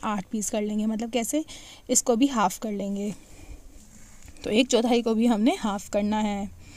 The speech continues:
तो ये लीजिए हमने हाफ़ कर लिया, दूसरा तरफ भी हाफ़ कर लिया, ये टोटल आठ पीस हो गए। अब क्या करेंगे, जो ये, इसकी जो लास्ट वाला है ना उसमें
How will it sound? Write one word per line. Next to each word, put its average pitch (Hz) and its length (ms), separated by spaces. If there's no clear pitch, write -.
तो 214 60
ये 220 160
लीजिए 262 400
हमने 220 200
हाफ़ 240 240
कर 277 140
लिया, 277 180
दूसरा 226 280
तरफ 226 220
भी 254 140
हाफ़ 247 220
कर 240 120
लिया, 247 140
ये 233 160
टोटल 233 300
आठ 202 240
पीस 208 260
हो 202 100
गए। 208 260
अब 247 120
क्या 311 140
करेंगे, 302 360
जो 294 120
ये, 269 200
इसकी 226 380
जो 277 100
लास्ट 220 380
वाला 254 200
है 269 60
ना 311 80
उसमें 262 300